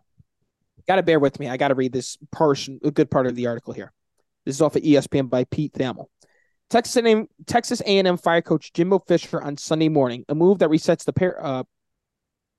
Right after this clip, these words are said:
I'm not even gonna say that word, for coaching buyouts and opens up one of the country's most tan-,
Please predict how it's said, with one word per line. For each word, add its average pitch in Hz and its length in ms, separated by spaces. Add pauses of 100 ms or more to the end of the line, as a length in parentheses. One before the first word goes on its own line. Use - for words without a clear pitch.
(420)
I'm 165 80
not 147 80
even 139 100
gonna 131 100
say 135 140
that 127 120
word, 127 200 (280)
for 170 80
coaching 214 360
buyouts 180 360
and 160 120 (120)
opens 170 380
up 160 160
one 156 220
of 151 60
the 151 60
country's 156 580
most 151 300
tan-, 170 260